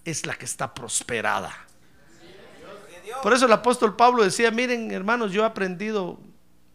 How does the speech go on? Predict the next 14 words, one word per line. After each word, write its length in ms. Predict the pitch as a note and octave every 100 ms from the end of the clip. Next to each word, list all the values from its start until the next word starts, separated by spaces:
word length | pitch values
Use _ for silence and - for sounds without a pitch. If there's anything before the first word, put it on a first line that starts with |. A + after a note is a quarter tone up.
| _ _
a 180 | - D#3+
contentarme 880 | E3+ D3+ D#3+ D3 G#3 G#3 G3 D#3+ C3+ C3+ - _ - - _ _ _ _
no 160 | F3+ F#3+
teniendo 440 | F3 E3+ F#3+ E3
nada 400 | F3 D4+ D#4+ B3 -
y 60 | -
a 100 | E3+
contentarme 680 | E3 D3+ D3+ C#3+ A#3+ D#4 C#4+
teniendo 400 | E3 D3+ D#3 D#3
mucho. 360 | G3+ A#3 - - _ _ _ _ - - -
En 160 | F#3
cualquier 440 | F#3 F#3+ F#3 D#4 C4+
situación, 760 | G#3+ E3 F#3+ - G4 F4 B3+ - - - _ _ _ _ _ -
vivo 420 | B2 F3+ G#3